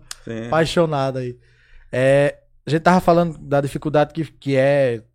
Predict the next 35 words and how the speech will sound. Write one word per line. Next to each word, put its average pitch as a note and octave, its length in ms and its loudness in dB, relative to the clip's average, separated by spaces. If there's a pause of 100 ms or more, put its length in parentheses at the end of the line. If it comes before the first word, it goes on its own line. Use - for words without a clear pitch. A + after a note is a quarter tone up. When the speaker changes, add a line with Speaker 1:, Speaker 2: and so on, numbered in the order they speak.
(100)
Speaker 2:
São D3 260 -8
Bento C3 240 -4
pra B2+ 100 -12
um C3 80 -8
vereador. B2+ 440 -2
A - 20 -2
gente, E3 160 -8
eu G3 240 -2
também G3 360 -6
sou F3 200 -8
testemunho, D3+ 680 -2
eu C3+ 100 -8
acompanhei C#3 420 -6
esse C3 160 -8
rapaz B2+ 320 -8
aqui, B2 200 -10
a B2 60 -6
gente C3 180 -12
sofreu C3 520 -6
em B2 180 -12 (440)
duas E3 260 0
campanhas. C#3 520 -4 (540)
Pra F3 220 6
mim, F#3+ 80 4
eu G#3+ 100 2
considerei G#3 400 0
muito G3+ 180 -6
vitoriosa, G#3 600 -6
porque C#3+ 480 -8
a - 20 -10
gente A#2+ 240 -14
sem C3+ 140 -8
dinheiro, C3+ 340 -8
sem - 180 -14
nada. B2+ 360 -10